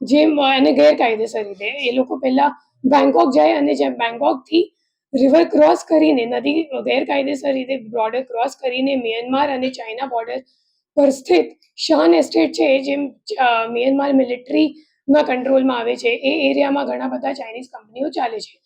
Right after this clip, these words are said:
તો એ જે આરોપીઓ છે, એ લોકો જાતે ત્યાં જઈ તાલીમ લઈ લીધી છે પહેલા તો, કે કેવી રીતે સાઇડર-, સાયબર ક્રાઇમ આચરવાનું, કે કેવી રીતે તમારે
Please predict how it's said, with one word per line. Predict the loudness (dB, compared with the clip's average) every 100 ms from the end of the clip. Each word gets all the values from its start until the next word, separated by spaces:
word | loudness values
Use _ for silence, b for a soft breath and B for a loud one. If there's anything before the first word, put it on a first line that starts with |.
| _ _ _ _
તો | 4
એ | 6 6
જે | 4
આરોપીઓ | 4 2 4 4 4
છે, | 2 2
એ |
લોકો | 4 2 2 0
જાતે | 2 0 2 2 2 b b b _
ત્યાં | 2 4 4
જઈ | 4 4 4 0 _ _ _ 0
તાલીમ | 2 6 6
લઈ | 6 6
લીધી | 6 6 4
છે | 2 2
પહેલા | 2 0 -2
તો, | -4 -12 _ _ -2
કે | 2
કેવી | 4 4 4
રીતે | 4 0
સાઇડર-, | 0 0 2 0
સાયબર | 0 -2 0 0
ક્રાઇમ | 0 -2 -2
આચરવાનું, | -4 -6 -8 -8 -12 -16 _ _ _
કે | 0
કેવી | 2 4 4
રીતે | 2 2 0
તમારે | 0 0 0 0 0